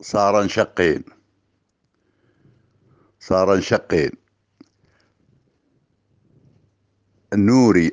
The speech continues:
العويدة الهزاع ينقال له أبو نوري، خذ وحدة من حليان دهمة سودة بنت حصان جهيمة الأسود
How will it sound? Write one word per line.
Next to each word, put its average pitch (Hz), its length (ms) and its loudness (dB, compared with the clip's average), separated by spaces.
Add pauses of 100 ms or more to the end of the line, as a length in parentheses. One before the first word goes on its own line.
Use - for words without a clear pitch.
العويدة 92 580 2
الهزاع 92 840 0
ينقال 101 440 0
له 110 140 -2
أبو 110 180 0
نوري، 107 320 -2 (1700)
خذ 101 600 2 (920)
وحدة 90 600 -2
من 90 160 -2
حليان 110 920 0
دهمة 101 400 -2
سودة 113 800 2 (800)
بنت 101 440 0
حصان 107 640 0
جهيمة 95 440 0
الأسود 113 500 0